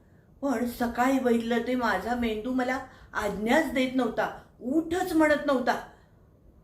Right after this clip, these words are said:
शेवटी "दिलो दिमाग से मैंने काम लिया" आणि मी उठले. शेवटी माझ्या गजगतीनं मी सगळं आवरलं, सगळा जामानिमा केला,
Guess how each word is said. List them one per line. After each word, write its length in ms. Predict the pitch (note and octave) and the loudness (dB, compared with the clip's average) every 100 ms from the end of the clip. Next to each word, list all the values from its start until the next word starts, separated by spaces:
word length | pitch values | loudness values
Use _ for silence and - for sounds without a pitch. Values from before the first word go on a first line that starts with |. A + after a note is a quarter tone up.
| - - | -12 0
शेवटी 560 | A3 A3 B3+ - F#3 | 0 2 0 0 -6
"दिलो 260 | A#3 A#3 C#4+ | 0 4 4
दिमाग 380 | B3 A3+ B3 C4 | 4 0 2 2
से 180 | - A3+ | 0 -2
मैंने 260 | A3 G#3 | 0 -2
काम 340 | G#3 G3+ F#3+ F#3+ | 0 2 2 0
लिया" 360 | F3+ G3 - - - | 2 2 2 -8 -12
आणि 200 | F3+ F#3+ | -8 -4
मी 240 | F#3+ F#3+ - | -4 -4 -6
उठले. 340 | F3+ - D3+ C3+ - - - - - - - | -10 -4 -4 -4 -10 -20 -20 -20 -20 -20 -8
शेवटी 320 | D4 C4 C#4 | 0 0 2
माझ्या 340 | C4+ A#3+ A#3 B3 | 2 2 4 2
गजगतीनं 640 | A3 G#3+ A#3+ A#3 A#3 A3 A3 | 4 2 2 0 -2 -4 -4
मी 180 | A3 G#3 | -4 -6
सगळं 300 | G#3+ F3+ G3 | -6 -2 0
आवरलं, 640 | F3+ F3 G3 F#3+ F#3 E3 | 0 0 -2 4 4 4
सगळा 220 | F3+ F3+ | 0 0
जामानिमा 640 | F3+ F3+ F3 F3+ F#3 F#3 | 2 0 0 -2 -2 -4
केला, 460 | F#3 F#3+ F#3+ E3 | -4 -2 0 0